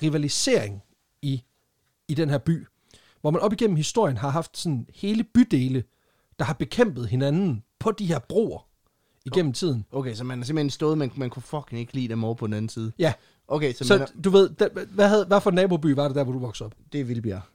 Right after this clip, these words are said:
Speaker 1: Lige præcis. Havde du et dårligt forhold til folk fra Vildbjerg?
Speaker 2: Jeg havde dem.
Speaker 1: Præcis.
Speaker 2: Og jeg, det sjove var, at jeg ikke mødte en, før jeg gik i sjette klasse, og så
Speaker 1: Jeg var sikkert
Speaker 2: var jeg
Speaker 1: tydeligt nok.
Speaker 2: meget forvirret, da
Speaker 1: <laughs> Da jeg knaldede ham ind med en pind.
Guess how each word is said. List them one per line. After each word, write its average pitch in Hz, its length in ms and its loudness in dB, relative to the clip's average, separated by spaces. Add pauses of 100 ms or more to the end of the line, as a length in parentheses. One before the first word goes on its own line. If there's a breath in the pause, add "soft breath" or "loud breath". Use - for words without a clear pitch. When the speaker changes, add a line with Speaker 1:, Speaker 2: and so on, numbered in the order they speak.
(100)
Speaker 1:
Lige 135 140 -2
præcis. 120 280 -4 (540)
Havde 185 200 6
du 180 200 0
et 143 120 -2
dårligt 160 260 4
forhold 151 260 0
til 120 120 -8
folk 139 180 -2
fra 127 60 -10
Vildbjerg? 123 360 -6 (920)
Speaker 2:
Jeg 117 100 -14
havde 107 240 -8 (100)
dem. 101 100 -18 (320)
Speaker 1:
Præcis. - 280 -10
Speaker 2:
Og 127 80 -2
jeg, 123 80 -2 (720)
det 117 80 -8
sjove 135 220 0
var, 127 100 0
at 117 80 -2
jeg 101 240 -6
ikke 110 140 -8
mødte 123 260 -2
en, 107 160 -10
før 107 200 -8
jeg 104 80 -8
gik 107 140 -6
i 101 180 -10
sjette 120 280 -6
klasse, 127 380 -6
og 104 120 -10
så 113 80 -8
Speaker 1:
Jeg 110 80 -6 (400 soft breath)
var 131 60 0
sikkert 127 120 2
Speaker 2:
var 117 60 0
jeg 113 40 0
Speaker 1:
tydeligt 123 140 4
nok. 120 100 4
Speaker 2:
meget 160 160 2
forvirret, 117 500 -4
da 104 160 -6 (140)
Speaker 1:
<laughs> 170 80 6 (260)
Da 127 100 -2
jeg 120 160 0
knaldede 143 320 0
ham 139 140 2
ind 131 120 4
med 117 80 2
en 101 60 -2
pind. 151 360 2